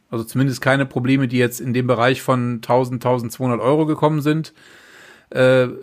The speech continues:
man kann aber das Pech haben, dass man, dass man ein Montagsauto hat, äh, wo alle Nase lang irgendwas dran ist, wo die tausendzweihundert Euro, die man da maximal für bezahlen kann, für so eine Garantieverlängerung, äh, dann dreimal drin sind, zum Beispiel,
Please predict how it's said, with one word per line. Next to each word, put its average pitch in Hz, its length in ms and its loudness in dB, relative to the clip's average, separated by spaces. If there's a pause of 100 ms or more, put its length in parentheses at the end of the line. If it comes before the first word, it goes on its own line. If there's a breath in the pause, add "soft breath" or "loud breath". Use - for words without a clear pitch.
(140)
man 131 180 -4
kann 160 180 0
aber 147 200 4 (160)
das 139 180 -2
Pech 156 240 -2
haben, 147 200 4
dass 139 180 -4
man, 139 240 -2
dass 131 160 -4
man 127 140 0
ein - 20 0
Montagsauto 156 680 0
hat, 151 480 -4
äh, 131 380 -2
wo 127 120 0
alle 135 200 2
Nase 135 260 0
lang 131 160 -2
irgendwas 131 320 -2
dran 127 200 -2
ist, 156 340 -4 (540 soft breath)
wo 131 120 2
die 131 120 0
tausendzweihundert 139 720 0
Euro, 147 300 4
die 135 100 0
man 131 140 2
da 127 80 2
maximal 127 500 2
für 151 120 -4
bezahlen 147 680 -2
kann, 143 420 -2
für 139 120 -6
so 127 80 -2
eine 135 120 -2
Garantieverlängerung, 135 1000 -2 (580 loud breath)
äh, 127 380 2 (240)
dann 131 340 0 (240)
dreimal 139 360 2
drin 143 220 2
sind, 98 340 -4 (160)
zum 107 160 -6
Beispiel, - 420 -8